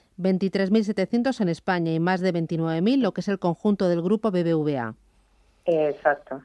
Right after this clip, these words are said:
Speaker 2: Ujú.
Speaker 1: Y lo que, eh, se está
Speaker 2: Es en
Speaker 1: filtrando, lo que
Speaker 2: España.
Speaker 1: en
Speaker 2: Grupo
Speaker 1: España.
Speaker 2: B B V A en España,
Speaker 1: Vale.
Speaker 2: ¿vale? Siempre
Speaker 1: Y
Speaker 2: me refiero al, al ámbito de España,
Speaker 1: Ujú.
Speaker 2: claro.
Speaker 1: Y lo que, eh, vamos conociendo a día de hoy es que se espera que ese ajuste de plantilla afecte a unos tres mil empleados.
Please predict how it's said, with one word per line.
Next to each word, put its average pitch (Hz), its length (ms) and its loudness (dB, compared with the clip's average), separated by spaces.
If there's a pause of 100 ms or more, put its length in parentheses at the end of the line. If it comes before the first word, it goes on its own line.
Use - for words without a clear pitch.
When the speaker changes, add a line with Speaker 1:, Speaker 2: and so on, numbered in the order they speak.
(140)
Speaker 2:
Ujú. 156 360 -12 (380)
Speaker 1:
Y 170 300 4
lo 165 140 2
que, 160 360 0
eh, 151 300 -4
se - 180 -10
está 156 200 -2
Speaker 2:
Es - 120 -8
en 165 140 -2
Speaker 1:
filtrando, 175 380 6
lo 156 80 2
que 180 80 12
Speaker 2:
España. 151 340 6 (140)
Speaker 1:
en 170 80 4
Speaker 2:
Grupo 196 240 12
Speaker 1:
España. 208 60 12
Speaker 2:
B 208 100 12
B 202 160 12
V 196 240 10
A 247 240 8
en 180 100 -2
España, 160 560 0
Speaker 1:
Vale. 143 240 -6
Speaker 2:
¿vale? 156 300 -4 (680)
Siempre 160 260 0
Speaker 1:
Y - 20 -4
Speaker 2:
me 165 80 -2
refiero 160 400 0 (100)
al, 143 540 0 (100)
al 131 640 -4
ámbito 127 320 -4
de 127 60 -8
España, 180 320 -6
Speaker 1:
Ujú. 185 100 -2
Speaker 2:
claro. 143 200 -2 (300)
Speaker 1:
Y 196 140 2
lo 180 220 4
que, 175 480 2
eh, 165 340 0
vamos 170 340 0
conociendo 190 560 0
a 175 60 2
día 175 220 2
de 175 160 2
hoy 233 340 0
es - 160 -10
que 165 140 -6
se 156 60 -8
espera 190 340 0
que 180 80 -6
ese 170 100 -8
ajuste 165 320 -2
de 170 80 0
plantilla 180 540 0
afecte 202 480 -2
a 185 100 4
unos 170 300 2
tres 156 180 -4
mil 180 140 2
empleados. 135 720 -4